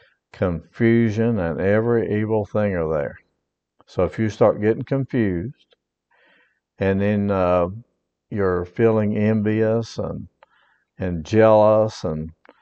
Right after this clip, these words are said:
and saying, "Well, look at what they've got and I don't have." Uh, all these things are demonic. They're not from God. Verse seventeen, "But the wisdom that is from above is first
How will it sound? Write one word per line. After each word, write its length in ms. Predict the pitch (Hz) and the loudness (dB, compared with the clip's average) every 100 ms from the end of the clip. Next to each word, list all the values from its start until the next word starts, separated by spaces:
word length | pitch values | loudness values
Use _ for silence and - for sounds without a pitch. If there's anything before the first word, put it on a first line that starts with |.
| _ _ _ - | _ _ _ -10
and 180 | 104 92 | -6 -4
saying, 240 | - 101 | -2 0
"Well, 160 | 95 98 | 2 2
look 180 | 110 123 | 2 0
at 100 | 104 | 0
what 200 | 110 - | 0 2
they've 220 | 117 107 | 2 2
got 300 | 95 104 104 | 2 4 4
and 100 | 101 | 2
I 140 | 101 101 | 0 2
don't 220 | 110 98 | 0 0
have." 560 | 107 104 104 98 101 113 - _ _ _ - | 0 0 2 2 0 -4 -14 _ _ _ -12
Uh, 400 | - 85 82 80 82 _ _ - | -4 -2 0 -2 -8 _ _ -2
all 300 | 98 123 139 | 2 4 4
these 300 | 147 139 - | 0 -2 -2
things 360 | 131 123 117 | 0 2 0
are 100 | 104 | -2
demonic. 640 | 95 92 98 104 92 - _ _ _ | -2 -2 0 0 -2 -6 _ _ _
They're 220 | 104 87 | -6 -4
not 240 | 95 101 | -4 -6
from 260 | - 120 120 | -4 -4 -2
God. 500 | 123 123 90 98 127 _ _ _ _ _ _ _ _ _ _ _ - | 0 0 0 -2 -4 _ _ _ _ _ _ _ _ _ _ _ -4
Verse 260 | 104 95 - | -2 -2 0
seventeen, 680 | 110 110 135 120 151 131 | 2 2 0 -2 0 0
"But 140 | 107 95 | -2 0
the 100 | 95 | 0
wisdom 480 | 95 123 127 143 123 | 2 2 2 -2 0
that 180 | 98 95 | 2 2
is 320 | 95 90 - _ _ _ _ _ | 0 -4 -12 _ _ _ _ _
from 220 | - 98 | -2 0
above 480 | 87 87 113 143 110 | 0 2 4 4 4
is 180 | 87 - | 0 -4
first 460 | - 104 90 87 | -4 0 0 -2